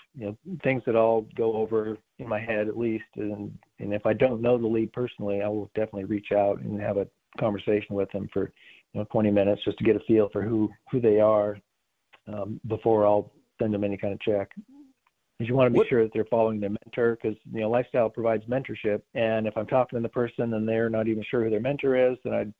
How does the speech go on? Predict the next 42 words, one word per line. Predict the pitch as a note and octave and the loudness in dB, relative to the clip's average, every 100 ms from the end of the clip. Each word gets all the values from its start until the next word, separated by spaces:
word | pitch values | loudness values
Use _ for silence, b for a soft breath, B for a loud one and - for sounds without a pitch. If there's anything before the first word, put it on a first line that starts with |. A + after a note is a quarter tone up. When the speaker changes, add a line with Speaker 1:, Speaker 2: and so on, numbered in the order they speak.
| - | -8
Speaker 1:
don't | A2+ | -6
wanna | A2 G2+ | -4 -4
invest. | F#2+ G2+ F#2 - | -2 0 0 -2
So | - | -6
make | G2 G#2 | -4 -4
sure | - A2 | 0 0
I've | G2+ | 2
got, | G2+ F#2+ - - | 0 -2 -4 -6
they've | G2+ | 0
got | G#2+ G2+ | 2 0
a | |
connection | - A#2 A2+ - A#2+ A2+ | 0 2 2 2 -2 0
with | G#2 | -2
their | G2 | -2
mentor | G#2+ A#2 A2+ A#2+ A2 A2 A2 A2+ | 0 0 0 2 6 6 4 2
and | G#2 G#2+ | -2 -6
with | G#2 | -4
their | G#2 G#2 | 0 2
operations | G#2+ G#2 G#2+ - A#2+ - | 2 2 0 -2 -10 -6
consultant | A2+ - A#2+ - C3+ C#3+ _ | -6 0 0 2 -2 -2 _
that | - A2+ | -2 0
Lifestyles | A2+ A#2 - A#2 A2+ | 0 0 0 0 2
also | G#2 G2+ - | -2 -2 -4
provides. | A2+ A2 A2+ A2+ G#2 | -2 0 0 -2 -6
It's | F#2+ | -2
gonna | A#2 G#2 | 0 2
help | A#2 - | 0 2
them | A#2 G#2 | 0 2
run | A2 A#2 A2+ | 2 2 0
that | G#2 - | -2 0
property | G#2+ A2+ G2 F#2 - _ _ _ | 0 0 -4 -6 -8 _ _ _
for | A2+ G2+ | -2 0
the | G2 - | 0 -2
entire | G2+ G#2+ A2 | -6 -2 0
time | G#2+ A2 G#2 | 0 -2 -2
that | G2 - | -4 -6
they | F#2 | -4
own | G2+ F#2+ | -4 -6
it. | G2 _ _ | -10 _ _
Speaker 2:
What | A#2 F#3 | 0 2
kind | A#3+ A3+ | 2 2
of | B2 E2+ B1+ | 2 0 -6